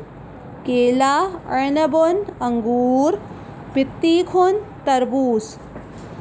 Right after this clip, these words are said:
अल-खुदर यानी फलों के, अ, सब्जियों के नाम। क़िस्साउन, ककड़ी, सौमुन, लहसुन, बसलुन, प्याज। अलवानी पढ़ते हैं यानी बर्तनों के नाम। दलवुन,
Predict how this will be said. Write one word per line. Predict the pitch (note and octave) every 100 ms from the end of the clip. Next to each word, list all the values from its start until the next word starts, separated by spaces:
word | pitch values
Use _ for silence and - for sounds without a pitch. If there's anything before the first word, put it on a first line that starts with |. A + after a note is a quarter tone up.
| - - - -
अल-खुदर | C4+ C#4 E4+ D#4 D4+ E4+
यानी | F4 C#4+ C4
फलों | B3+ - C4 C4+ D4
के, | D#4 D#4
अ, | C4
सब्जियों | B3+ C4+ G#3+ B3 D4 D#4+
के | E4
नाम। | D#4 D#4 F4+ G4+ - - - - -
क़िस्साउन, | B3+ B3+ - D4+ D#4 E4 F4+ G4 - -
ककड़ी, | C4 C4 D4 D4+ D#4 F#4 - - - - -
सौमुन, | D#4+ E4 E4+ F4 F4 G4 F#4+
लहसुन, | A#3+ A#3 A#3+ - - D4+ D#4+ G4+ - - - - -
बसलुन, | B3 C#4+ - F4+ E4 E4+ G4+ G#4 - -
प्याज। | B3 B3 A3 G#3+ - - - - - - - - - -
अलवानी | C4 C4 C4+ C#4 C#4+ D#4+
पढ़ते | D4+ D#4 D#4
हैं | D#4+ E4 D#4+
यानी | C#4+ C4+
बर्तनों | B3 B3 B3 D#4 D#4+ E4
के | D#4+ D#4+
नाम। | D#4 D#4 E4 G4+ - - - - -
दलवुन, | G3 C4+ D4+ D#4+ E4+ F#4 G4+